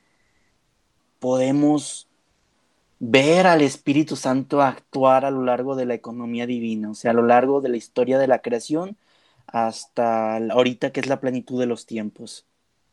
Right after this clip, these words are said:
¿Aparece solo desde la boca de Jesús diciendo, "Les mando mi espíritu", y les sopla, o aparece desde antes?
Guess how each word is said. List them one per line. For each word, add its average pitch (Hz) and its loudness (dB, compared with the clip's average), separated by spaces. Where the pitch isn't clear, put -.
¿Aparece 135 2
solo 180 0
desde 160 -2
la 127 2
boca 135 -4
de 147 -4
Jesús 139 -8
diciendo, 139 -2
"Les 117 -10
mando 131 -2
mi 127 -6
espíritu", 156 -4
y 120 -2
les 117 0
sopla, 185 2
o 113 4
aparece 127 -6
desde 120 -4
antes? - -10